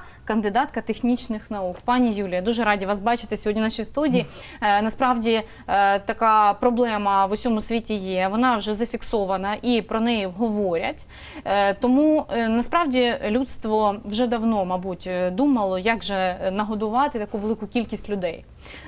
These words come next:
Отож, е, з приводу хробаків, е, та цвіркунів, яких дозволили вживати у їжу. В європейських країнах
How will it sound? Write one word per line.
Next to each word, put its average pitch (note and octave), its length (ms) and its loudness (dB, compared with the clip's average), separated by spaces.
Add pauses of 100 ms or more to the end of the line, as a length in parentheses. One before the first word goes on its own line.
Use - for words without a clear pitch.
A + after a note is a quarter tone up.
Отож, C4 560 0
е, G#3+ 360 4
з G3 120 -2
приводу B3+ 540 0
хробаків, B3 840 -2
е, A3+ 280 2
та C4 140 2
цвіркунів, B3+ 720 0
яких B3 260 0
дозволили B3 720 2
вживати A3+ 540 0
у B3 100 0
їжу. A#3 440 -2 (460)
В G3+ 60 -2
європейських C#4 680 0
країнах F4 560 0